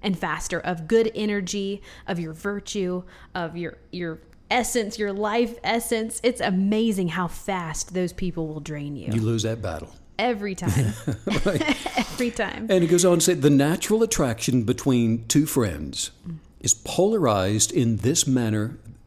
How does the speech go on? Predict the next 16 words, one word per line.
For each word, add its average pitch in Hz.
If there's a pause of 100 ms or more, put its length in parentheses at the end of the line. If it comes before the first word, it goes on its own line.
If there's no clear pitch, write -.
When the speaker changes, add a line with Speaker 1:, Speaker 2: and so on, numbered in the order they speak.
(100)
Speaker 2:
and 95
it 92
goes 95
like 92
this. - (460)
"Two 226
positive 208
influencers 160
attract 147
positive 127
manifestations. 104 (1200)
One 143
positive 151
and 110
one 87
negative 95